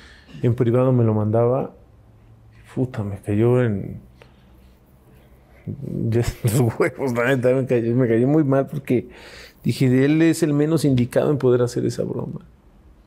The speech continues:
Él es el menos indicado en poder hacer esa broma. Y, y también que expusiera de esa forma a su familia.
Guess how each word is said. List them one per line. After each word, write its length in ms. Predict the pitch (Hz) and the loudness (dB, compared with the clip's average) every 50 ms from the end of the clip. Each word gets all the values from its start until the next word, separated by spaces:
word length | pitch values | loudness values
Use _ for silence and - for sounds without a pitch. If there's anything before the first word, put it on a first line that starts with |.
| _ _ _ _ - - - _ - - - - - - _ - - - - _ - - - _ _ | _ _ _ _ -20 -20 -20 _ -20 -20 -20 -20 -20 -20 _ -20 -20 -20 -20 _ -20 -20 -20 _ _
Él 120 | - 135 135 | 0 0 2
es 100 | 131 139 | 2 2
el 80 | 131 | 2
menos 420 | 131 131 135 139 139 143 139 131 127 | 4 4 2 2 2 0 -2 -2 -2
indicado 540 | 123 113 107 113 - - 127 123 123 120 | -4 -4 -4 -6 -2 0 0 0 2 0
en 80 | 123 123 | -2 -4
poder 320 | 123 - 107 107 110 110 | -4 -2 -2 0 0 0
hacer 240 | 107 113 - 123 117 131 | -2 -2 -2 -2 -2 -2
esa 200 | - - - 107 | -4 -6 -8 -8
broma. 320 | 113 113 104 98 107 120 - - - - - - - - - - - - _ _ _ _ - _ _ _ _ - - - _ - | -8 -8 -8 -8 -10 -12 -14 -18 -20 -20 -20 -20 -20 -20 -20 -20 -20 -20 _ _ _ _ -20 _ _ _ _ -20 -20 -20 _ -4
Y, 840 | - 131 123 117 113 113 110 110 110 110 110 110 107 107 107 - - - - - - - - - _ - - - - - - - - - - _ - - _ - - - _ _ _ _ _ _ _ _ _ _ _ _ - - - | -2 0 2 2 2 2 2 2 0 0 0 0 0 0 -2 -4 -8 -14 -18 -20 -20 -20 -20 -20 _ -20 -20 -20 -20 -20 -20 -20 -20 -20 -20 _ -20 -20 _ -20 -20 -20 _ _ _ _ _ _ _ _ _ _ _ _ -20 -8 -2
y 100 | 135 131 | -2 -2
también 460 | 127 131 127 120 117 113 120 120 131 | 0 0 -2 -2 0 0 0 0 0
que 640 | 131 - 139 127 113 104 - - - - - - - - | -2 0 0 0 0 0 -2 -4 -4 -6 -8 -10 -10 -8
expusiera 540 | - 120 - - - - - 117 113 117 117 | -8 -8 -8 -10 -14 -8 -2 0 2 2 2
de 60 | 113 | 2
esa 160 | 107 - 107 | 0 -2 -4
forma 260 | - - 117 110 110 | -2 -2 -4 -2 -2
a 40 | 110 | -4
su 100 | 110 117 | -6 -6
familia. 480 | 107 - 110 113 123 120 113 110 - | -6 -4 0 0 0 0 -2 -4 -8